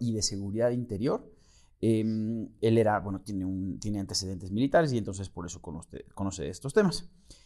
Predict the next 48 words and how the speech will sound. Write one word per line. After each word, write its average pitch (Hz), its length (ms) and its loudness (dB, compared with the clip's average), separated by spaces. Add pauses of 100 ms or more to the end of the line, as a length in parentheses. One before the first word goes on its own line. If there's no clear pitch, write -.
(180)
Y 214 320 6
a 160 80 12
Vladimiro 165 460 8
Montesinos, 170 680 2
bueno, 120 220 0
entre 117 220 0
otras 165 260 -4
cosas, 117 400 0
se - 240 -2
le 104 160 0
acusó 120 540 -2 (360)
de 110 180 2 (140)
tener 113 220 2
unas, 120 220 -2
unas 127 320 0
cue-, 127 260 0
cuentas 139 320 2
en 139 60 -2
Suiza 117 420 -2
con 101 120 -4
millones 95 320 -4
de 110 60 -4
dólares. 139 480 4 (280)
Va, 98 140 0 (160)
esto 139 340 4
se 127 100 0
vuelve 123 220 4
relevante 107 360 0
más 101 380 -4
adelante. 170 400 2 (180)
A 139 100 12
Fujimori 190 540 6
se 139 140 2
le 120 80 4
acusa 139 380 0
de 131 300 0
haber 113 200 2
abusado 143 360 -2
de 131 80 -2
los 101 140 -2
servicios 127 400 -2
de 107 80 -4
inteligencia. 101 580 -2
Los 175 120 0
servicios 226 280 -2
de 233 60 0
inteligencia 139 500 -2
son 139 280 -4